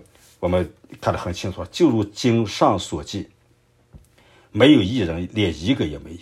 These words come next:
没有明白，没有明白的，没有寻求神的。义人我们知道是神所有的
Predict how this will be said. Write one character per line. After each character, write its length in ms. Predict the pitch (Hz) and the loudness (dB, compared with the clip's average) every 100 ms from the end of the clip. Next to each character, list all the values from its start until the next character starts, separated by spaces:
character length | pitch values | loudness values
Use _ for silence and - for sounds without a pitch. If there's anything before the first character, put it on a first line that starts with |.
| - _ _ _ _ _ | -20 _ _ _ _ _
没 180 | 101 160 | 6 8
有 80 | 139 | 8
明 240 | 98 123 | 4 0
白， 300 | 104 87 82 - | 4 2 2 -6
没 240 | 98 131 | 2 4
有 60 | 101 | 6
明 180 | 95 | 4
白 140 | 101 80 | 2 0
的， 100 | 87 | 0
没 200 | 90 117 | -2 -2
有 60 | |
寻 220 | 110 - 87 | -2 -8 -10
求 140 | 90 | -10
神 280 | - - 92 | -10 -10 -14
的。 80 | - _ _ _ _ _ _ _ _ _ _ _ _ _ _ | -20 _ _ _ _ _ _ _ _ _ _ _ _ _ _
义 180 | 180 220 | -2 2
人 200 | 110 98 | 4 4
我 60 | |
们 80 | 92 | 0
知 120 | 92 | -2
道 320 | 87 87 69 - _ - | -2 -2 -2 -12 _ -10
是 260 | - 95 | -6 -6
神 560 | 85 - - 90 113 135 - _ _ _ _ _ _ _ _ _ _ | -6 -6 -4 -4 -4 -6 -10 _ _ _ _ _ _ _ _ _ _
所 380 | - - 107 139 | -14 -4 0 0
有 160 | 143 101 | 0 0
的 320 | 90 78 | -2 -6